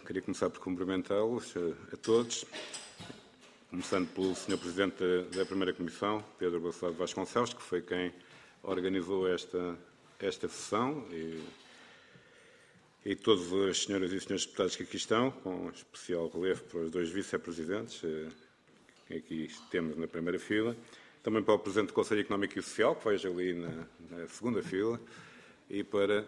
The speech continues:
eh, todos aqueles que foram conferencistas e que foram convidados para, para esta, para esta sessão.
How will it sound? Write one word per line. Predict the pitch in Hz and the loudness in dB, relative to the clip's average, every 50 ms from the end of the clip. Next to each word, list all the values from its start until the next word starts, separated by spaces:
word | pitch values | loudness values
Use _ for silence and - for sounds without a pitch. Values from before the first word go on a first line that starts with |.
| - - 90 92 | -6 -14 -8 -4
eh, | 90 87 87 87 85 82 82 82 - - 90 85 - - | -2 -2 0 0 -2 -2 -4 -6 -8 -12 -18 -18 -12 -2
todos | - 104 101 92 82 87 | 2 2 2 2 0 -8
aqueles | 82 - - 101 101 98 90 - - | -6 0 2 4 4 2 2 -4 -10
que | - - 107 104 104 104 104 - - - - - - - - - - - - - | -6 0 2 4 4 4 2 0 -6 -16 -20 -20 -20 -18 -16 -16 -16 -14 -16 -14
foram | - - 107 107 101 104 98 | -4 4 4 6 6 6 4
conferencistas | - 113 107 - 107 107 98 92 - 120 131 123 - - 123 120 113 - | 4 2 2 4 6 4 4 4 4 4 4 4 4 2 2 2 2 0
e | - 104 | -4 -8
que | 92 - | -6 0
foram | - 113 107 98 | 2 2 2 4
convidados | - 107 95 87 95 87 101 107 107 - - - | 2 2 4 4 4 6 6 6 6 4 2 -6
para, | - - 107 98 101 98 98 95 - - - - - - - - | 4 4 6 8 8 8 6 4 0 -6 -14 -20 -20 -18 -6 -2
para | 98 95 95 | 2 4 4
esta, | 95 101 98 - - - 98 95 92 92 92 - - | 6 6 4 4 2 2 2 2 2 2 -2 -8 -10
para | - 92 95 | -4 -2 0
esta | 95 90 - - 92 | 0 0 0 -4 -6
sessão. | - - - 92 80 73 | -6 -6 -6 -6 -6 -6